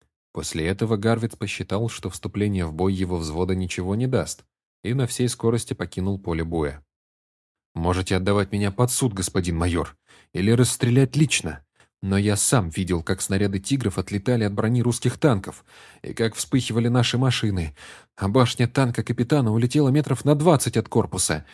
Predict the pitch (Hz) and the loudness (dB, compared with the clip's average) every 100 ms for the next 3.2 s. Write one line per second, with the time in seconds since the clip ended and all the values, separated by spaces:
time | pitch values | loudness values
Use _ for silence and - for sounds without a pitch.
0 | - - 113 139 - 147 160 127 104 117 | -10 2 4 4 4 4 4 4 2 0
1 | 113 151 123 135 139 151 135 143 139 156 | 4 4 4 2 6 6 6 2 4 4
2 | - 165 127 - 78 - - - 110 123 | 4 4 4 0 -6 -10 -20 -4 4 4
3 | 143 147 | 4 2